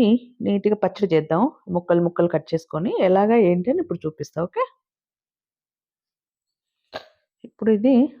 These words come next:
నీట్‌గా ఇట్లా తూడ్చుకుంటాం, ఎందుకంటే వాటర్ ఏమన్నా ఉంటే పోనీకి. ఓకేనా?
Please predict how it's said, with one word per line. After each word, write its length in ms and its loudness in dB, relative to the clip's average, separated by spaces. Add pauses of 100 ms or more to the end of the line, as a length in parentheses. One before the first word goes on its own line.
(240)
నీట్‌గా 560 0 (1160)
ఇట్లా 200 -2
తూడ్చుకుంటాం, 640 -4 (400)
ఎందుకంటే 320 -2
వాటర్ 400 0
ఏమన్నా 360 -2
ఉంటే 220 -10
పోనీకి. 560 -10 (340)
ఓకేనా? 320 -6